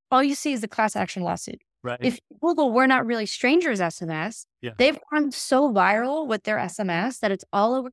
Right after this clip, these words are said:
Speaker 1: Twitter. And they had to make it a whole separate service. It's a whole separate paid service now because their S M S list grew so fast.
Speaker 2: So they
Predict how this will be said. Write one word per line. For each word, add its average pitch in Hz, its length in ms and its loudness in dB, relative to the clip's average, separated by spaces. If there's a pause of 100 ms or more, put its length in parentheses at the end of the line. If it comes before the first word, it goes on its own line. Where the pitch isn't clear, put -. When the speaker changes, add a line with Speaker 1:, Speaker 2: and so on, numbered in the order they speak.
(100)
Speaker 1:
Twitter. 214 320 4 (320)
And 226 120 -2
they 269 80 2
had 302 160 2
to 320 80 0
make 339 140 0
it 302 60 4
a 277 60 4
whole 320 360 -2
separate - 380 -2
service. 262 680 0
It's 196 120 -4
a 233 60 4
whole 277 300 2
separate 262 560 -2
paid 226 400 -2
service 214 460 -2
now 294 340 -2 (320)
because 208 240 -2
their 220 100 2
S - 160 -2
M 202 120 0
S 202 160 -2
list 170 200 -8
grew 165 140 -4
so - 220 -10
fast. - 440 -14 (1300)
Speaker 2:
So 147 160 6
they 123 640 0